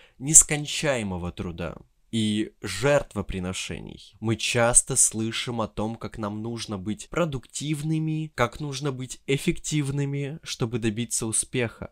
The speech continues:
Однако есть опасность, что эти термины могут стать токсичными,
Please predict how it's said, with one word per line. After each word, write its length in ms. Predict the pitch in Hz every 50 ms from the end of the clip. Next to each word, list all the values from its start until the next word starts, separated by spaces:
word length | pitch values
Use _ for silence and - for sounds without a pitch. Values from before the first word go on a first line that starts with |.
| _
Однако 480 | - 113 113 113 127 143 151 156 - -
есть 500 | 123 113 127 135 135 127 - - - - _ -
опасность, 1040 | - 107 107 - - 107 120 139 156 - - - 123 98 76 - - - - - _ -
что 480 | - - - - 123 120 117 - - -
эти 320 | - 123 127 143 - - 156
термины 580 | - - 139 131 120 117 107 98 95 90 87
могут 340 | 82 104 107 110 107 117 107
стать 440 | - - - 117 110 113 - - -
токсичными, 1000 | - 120 - - - - - 147 160 156 - - - 113 95 90 87 57 - -